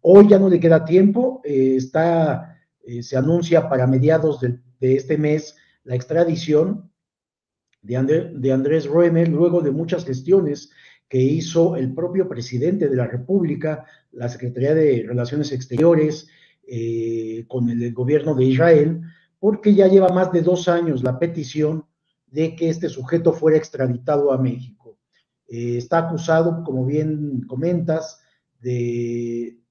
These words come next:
muchas violaciones y abusos sexuales en contra de por lo menos sesenta y un mujeres, Vicente.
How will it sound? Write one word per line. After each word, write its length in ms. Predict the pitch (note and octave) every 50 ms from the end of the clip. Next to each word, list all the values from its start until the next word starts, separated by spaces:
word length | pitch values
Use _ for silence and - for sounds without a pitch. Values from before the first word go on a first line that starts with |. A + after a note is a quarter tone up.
| _ _ _ _
muchas 460 | E3+ D#3+ F#3 F3 - F#3 D#3 C#3 B2+
violaciones 1040 | C#3 C#3 C3 C3 C3 C3 C3 B2+ - E3+ F3+ F#3 F#3 C#3+ D3+ D#3 D#3 - - - _ _ _ _ _ _ _ _ _
y 300 | _ B2+ A#2+ A#2+ A#2+ B2
abusos 580 | B2 B2 B2 C3 D#3 F3 - - - D#3 C#3 -
sexuales 840 | - C3+ C3 - - E3 F3 F#3 F3+ E3 D#3 D#3 D3 - - - _
en 220 | - C3+ B2+ C3 C3
contra 420 | D3 D3+ D#3 D#3+ D#3+ D#3+ E3 D#3+
de 420 | C#3+ C3+ C3 B2 A#2 - - - - _ _ _ _
por 160 | - C3 C3
lo 180 | C3 C3+ C#3 D3
menos 340 | E3 F3+ G3 G3+ G3 G3+
sesenta 420 | G3+ - - D3+ C#3+ C3+ B2+ D3+ C3+
y 80 | C#3+
un 80 | F3 G3
mujeres, 760 | F#3+ F3 E3+ - - F3+ F#3 F3+ D#3 C3 B2 - - _ _ _
Vicente. 480 | A#2+ A#2+ - B2 A2+ G#2+ G#2 G#2+ G#2